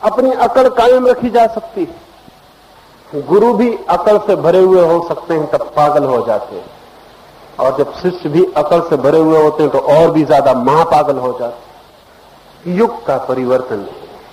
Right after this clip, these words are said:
लेकिन कृष्ण को अर्जुन समझ पाया, उसे अड़चन नहीं हुई है, उसने ये सवाल नहीं उठाया कि "तुम सारथी होकर मेरे सारथी हो और कहते हो परमात्मा।"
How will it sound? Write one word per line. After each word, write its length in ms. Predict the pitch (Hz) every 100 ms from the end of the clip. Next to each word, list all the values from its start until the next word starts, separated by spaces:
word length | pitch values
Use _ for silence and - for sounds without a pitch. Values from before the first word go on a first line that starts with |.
| - -
लेकिन 340 | 160 196 196
कृष्ण 380 | 165 175 180 185
को 140 | 175 147
अर्जुन 400 | 143 160 165 170
समझ 220 | 170 190
पाया, 760 | - 202 107 107 - - - -
उसे 180 | 147 165
अड़चन 340 | 160 143 -
नहीं 280 | 156 139 160
हुई 340 | 135 104 92 95
है, 220 | - - - - - - -
उसने 220 | 135 165
ये 120 | 165
सवाल 300 | 160 139 143
नहीं 160 | 156 170
उठाया 480 | 180 135 120 107 - - - -
कि 60 |
"तुम 180 | 170 196
सारथी 420 | - 139 123 -
होकर 440 | 190 147 120 123 - - - - - - - - - 143
मेरे 240 | 208 285
सारथी 420 | - 220 214 -
हो 280 | 277 226 330 - - - - - - - - _ _ -
और 100 | 202
कहते 360 | 240 - 180 247
हो 60 | 247
परमात्मा।" 720 | - 123 120 135 - 202